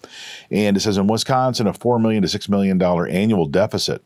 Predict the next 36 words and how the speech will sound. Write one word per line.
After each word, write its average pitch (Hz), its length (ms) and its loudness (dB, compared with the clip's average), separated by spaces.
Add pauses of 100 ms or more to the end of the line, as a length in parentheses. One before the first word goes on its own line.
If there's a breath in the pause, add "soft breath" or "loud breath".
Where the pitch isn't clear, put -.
This 82 160 -6
is 78 220 -2
a - 80 -4
shortfall 85 680 0
from 78 180 -4
what 85 140 -2
they've 76 180 0
intended 85 640 -2
to 85 240 -4
spend 85 580 -2
on 80 280 -2
wildlife 82 500 0
management 87 560 -2 (480 loud breath)
and - 160 -4
protecting 87 480 -4
wildlife 80 420 0
species 73 720 -2 (480 loud breath)
and 82 120 0
maybe 85 340 0
getting 85 260 0
rid 82 100 0
of 78 120 -2
invasive 78 680 -2
species, 73 580 -8
that 78 200 -2
sort 80 180 -4
of - 80 -6
thing. 95 240 -2
But 73 120 -4
that 82 160 0
money 104 280 2
that 95 140 2
was 85 120 -4
spent 127 240 0
on 78 160 0
that, 78 220 -2